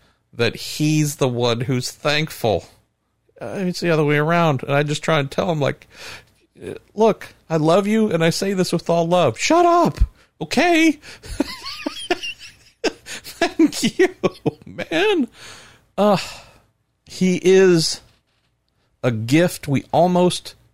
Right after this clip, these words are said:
don't deserve at times, Paul. And I don't know if, if everyone knows that enough.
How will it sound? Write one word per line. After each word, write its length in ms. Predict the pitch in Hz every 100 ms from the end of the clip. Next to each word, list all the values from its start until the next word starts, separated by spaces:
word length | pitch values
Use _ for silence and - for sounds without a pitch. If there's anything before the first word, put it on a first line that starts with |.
| -
don't 260 | 156 170
deserve 380 | 147 139 151 127
at 120 | 107
times, 340 | - 98 90 -
Paul. 400 | - 117 135 - _ _ - - -
And 200 | - 120
I 60 | 120
don't 160 | 139 143
know 300 | 170 160 147
if, 200 | - -
if 180 | 139 135
everyone 420 | 139 147 147 143
knows 240 | 143 143
that 180 | 143 139
enough. 480 | 135 131 95 - -